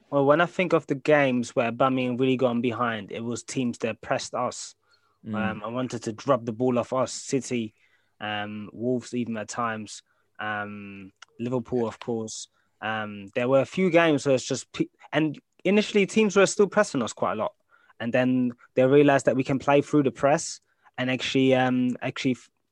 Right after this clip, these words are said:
Speaker 1: get to up the un-, um, other end on the pitch and create numerical advantages for us. So they stopped pressing us, and since they've stopped pressing us as well, we've, we've struggled even more to create chances. So, um, I think we sh-, we've,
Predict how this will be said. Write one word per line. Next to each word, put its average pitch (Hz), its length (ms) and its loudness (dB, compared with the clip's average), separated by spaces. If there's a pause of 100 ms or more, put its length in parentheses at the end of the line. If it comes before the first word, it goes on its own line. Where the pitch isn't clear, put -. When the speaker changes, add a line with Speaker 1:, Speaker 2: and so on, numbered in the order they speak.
(160)
Speaker 1:
get - 160 -2
to - 200 -8
up 127 180 -2
the 139 120 4
un-, 135 200 2
um, 123 280 0
other 127 160 0
end 123 300 -4
on 117 100 -6
the 113 60 -6
pitch 139 280 -4
and 117 180 -6 (240)
create 123 440 0
numerical 131 680 0
advantages 117 680 -4
for 104 160 -6
us. 117 280 -6 (320)
So 123 200 -2
they 123 160 2
stopped - 340 -2
pressing 143 340 0
us, 104 200 -8
and 113 120 -8
since 156 260 -4
they've 131 220 2
stopped - 240 -2
pressing 151 340 -4
us 147 180 0
as 120 100 -4
well, 135 300 4
we've, 123 300 0
we've 123 340 -2
struggled 123 380 0
even 120 180 0
more 131 260 0
to 120 160 -10
create 107 300 -6
chances. 110 360 -10
So, 110 300 -4 (400)
um, 117 160 -2
I 113 60 -2
think 160 180 2
we 151 80 2
sh-, - 200 -6
we've, 147 220 -2